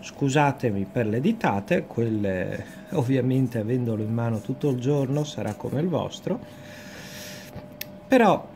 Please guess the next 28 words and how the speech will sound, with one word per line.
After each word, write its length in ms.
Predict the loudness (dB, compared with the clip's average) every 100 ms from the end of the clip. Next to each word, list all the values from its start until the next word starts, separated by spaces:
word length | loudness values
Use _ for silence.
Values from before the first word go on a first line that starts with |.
| -14 -6
nei 440 | 2 6 8 8 6
tre 180 | 4 2
punti 420 | 4 6 6 4
che 120 | 4
voi 200 | 4 6
vedete 480 | 6 8 6 6 0
sono 280 | 2 2 4
questi 760 | 4 2 2 4 6 4 2 -2
i 100 | 0
pezzi 340 | 2 0 0
salienti. 680 | 2 2 4 4 2 -2 -6 -6 -16 -18 -16 -16 -16 -14 -14 2
Allora, 360 | 6 8 6 2 -4 -16 -16 -16 -2
provo, 440 | 6 8 8 4 0 -8 -18 -18 -16 -12
provo 300 | 2 4 4
da 160 | 6 8
uno, 360 | 8 6 6 6
gli 120 | 6
altri 300 | 4 2 0
eventualmente 720 | 2 2 2 2 2 2 2
li 140 | 2
lascio 300 | 4 2 2
agire 300 | 0 2 2
un 100 | 2
pochino 400 | 0 -6 -2 -2
di 120 | 0 -2
più. 200 | -6 -12 -12 -18 -18 -16 -16 -16 -16 -16 -16 -16 -16 -18 -6
Mi 160 | 4 4
avvicino, 600 | 4 2 6 8 8